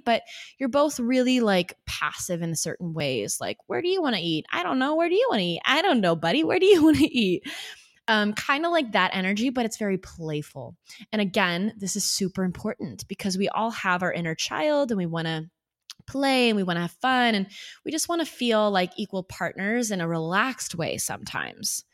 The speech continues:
But again, there's no one that's pulling the other person's hair or demanding, like, your, your attention and your sex and demanding your love and leading and guiding. You're both passive in that way. So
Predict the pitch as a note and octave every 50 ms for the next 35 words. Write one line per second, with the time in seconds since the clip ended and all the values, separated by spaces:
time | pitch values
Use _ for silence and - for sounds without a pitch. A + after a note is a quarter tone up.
0 | - - - - - - - - _ - A#3+ C4+ C4 - D4+ D#4 D4+ D4 B3+ A3
1 | G#3 G#3 G#3+ A#3+ A#3 A#3 - _ _ _ _ _ - A#3 G#3+ A3+ A#3 A#3+ B3 A#3+
2 | C#4 D4+ E4 E4 D4+ C#4 C4 B3 - - - - - A#3+ B3 B3+ B3+ B3 A#3 G#3
3 | G3 F#3+ F#3 F#3 - - - F#3 - - F3+ F3 - - - - - G3 F#3+ F#3
4 | F3 D3 G2 E2+ E2 - - F#3 E3+ D#3+ E3+ E3+ E3+ F3 F3 F#3 G3 G3+ G3+ F3+
5 | F3 D#3 C#3 B2 A#2 - - _ - - G#2 A#2 - - - E3+ E3 D#3+ D#3 D3+
6 | A#2 C#3 F3+ D#3+ D#3+ - - - - G3 G3 F#3+ - - F3 D#3 D#3 D3+ D3+ D#3
7 | D#3 D3+ D3 - - - - G#3+ F#3 D#3+ - - - - F3 E3 - E3 E3 E3+
8 | E3+ E3+ F3 E3+ E3+ E3+ E3+ E3 D#3+ D#3+ D#3+ D#3+ F3 F3 F3 F3 E3+ D#3+ D3+ C#3
9 | C#3 D3 D#3 D#3 D#3+ D#3+ E3+ F3+ F#3+ G3 G3 F#3 E3+ D#3+ D3+ D3+ D#3 - - E3
10 | E3 E3+ F3+ E3+ D3+ C3+ A2+ - _ - - - - - - - _ _ _ -
11 | A#3 A3 C#4 D#4 D#4+ C4+ - - - - _ _ - D#4+ F4 F4 - - F#3 E3+
12 | E3 D#3 D#3 D3+ C3+ - - - F#2 - - - G3+ - _ _ - - _ -
13 | - - A3 G#3+ G#3 G#3 G#3 G#3 G#3+ A3 G#3